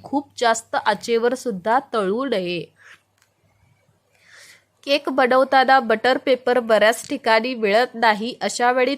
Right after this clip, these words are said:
तुम्ही तुमच्या घरी बटर पेपर बनवू शकता. एखादा प्लेन पेपर घ्या, झेरॉक्स पेपर घ्या, त्यावर दोन्ही बाजूला तेल लावायचं. हा पेपर ज्या भांड्यामध्ये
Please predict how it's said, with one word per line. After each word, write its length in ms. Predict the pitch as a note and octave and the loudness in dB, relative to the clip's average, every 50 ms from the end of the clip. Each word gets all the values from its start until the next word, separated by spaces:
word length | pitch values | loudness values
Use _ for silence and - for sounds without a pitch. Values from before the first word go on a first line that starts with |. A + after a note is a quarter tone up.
| - | -6
तुम्ही 280 | - A#3+ G#3 G#3+ B3+ B3+ - | -8 -10 -8 -8 -10 -8 -8
तुमच्या 340 | C4+ A3+ G3+ F#3+ - A#3 A3+ | -8 -8 -8 -4 -2 -2 0
घरी 320 | A#3+ A#3 A#3+ G#3+ A3+ B3+ C4+ A#3 - _ - | 0 -2 -2 -2 -2 -2 -4 -8 -12 _ -8
बटर 360 | F#3+ G#3 G3+ - B3 C4 C4 - - | -8 -8 -4 -2 -2 -2 -2 -2 -6
पेपर 300 | C#4 B3 - - A#3 A#3+ | -8 -8 -4 -2 -4 -4
बनवू 340 | A#3 A3+ A3 G#3+ G3+ G#3+ B3+ | -2 -2 -4 -4 -4 -6 -8
शकता. 420 | C4+ - D4 C4+ - _ - A3+ A3 - _ | -8 -8 -10 -10 -10 _ -6 -6 -6 -4 _
एखादा 420 | A3 A3+ A3+ - B3 B3 A#3 C4 C4 | -6 -6 -4 -2 -4 0 0 -2 -2
प्लेन 360 | C4 - A#3+ A#3 A#3+ C4+ B3+ | -2 -4 0 0 0 0 0
पेपर 440 | C4 - C4 B3 - - B3 C4 C#4 | -4 -8 -8 -8 -4 -4 -2 -2 -2
घ्या, 320 | B3+ - A3 A3 A3 B3+ - - - - - - - _ _ _ _ | -4 -6 -2 0 0 0 0 -2 -14 -20 -20 -20 -20 _ _ _ _
झेरॉक्स 480 | F#3 G3+ A#3 A3+ A#3 B3 B3+ - - D#4 | -10 -6 0 2 2 2 2 0 -6 -8
पेपर 440 | D4 - C4+ A#3 A3+ - B3+ B3+ C#4+ | -4 0 -2 -2 0 -2 -2 -2 -2
घ्या, 360 | B3 G#3+ A3 A3+ A3 A#3+ C#4 D4 - - - - - _ _ _ _ _ _ _ _ _ _ | -4 -6 -4 -2 0 0 0 -2 -6 -16 -20 -20 -20 _ _ _ _ _ _ _ _ _ _
त्यावर 420 | C4+ B3 A#3+ A#3 A#3 B3 C4 C#4+ | 2 4 4 6 4 4 2 2
दोन्ही 400 | C#4+ A#3 C4 B3+ A3+ A3 B3 C4+ C#4+ | 0 0 2 2 2 2 2 -2 0
बाजूला 500 | C4+ D4 C4 A#3 G#3+ A#3+ B3 B3 B3+ C4 B3+ - _ | 2 2 2 2 2 -2 0 2 2 2 2 -2 _
तेल 200 | A#3+ A#3 B3 C4 | 0 0 0 2
लावायचं. 640 | C#4 C#4 B3+ A#3 G#3+ G#3 G#3 G#3+ G#3+ - - C4+ C#4 | 2 2 4 4 4 4 4 2 0 -2 -4 -4 -4
हा 220 | C4 - A#3 B3 C4+ | -2 0 2 2 2
पेपर 480 | C4 - C#4+ C4 B3+ - - B3 B3+ C#4 | 2 -2 -8 -8 -6 -4 -2 -2 0 -2
ज्या 260 | A3 G3 A#3 A3 A3+ B3+ | -2 -2 2 2 2 2
भांड्यामध्ये 680 | B3 A#3+ B3 A#3 G#3 G3+ A3 A#3 A#3 B3 A#3+ A3 C4 | 0 -4 -6 -4 0 0 0 2 2 0 -2 -2 -4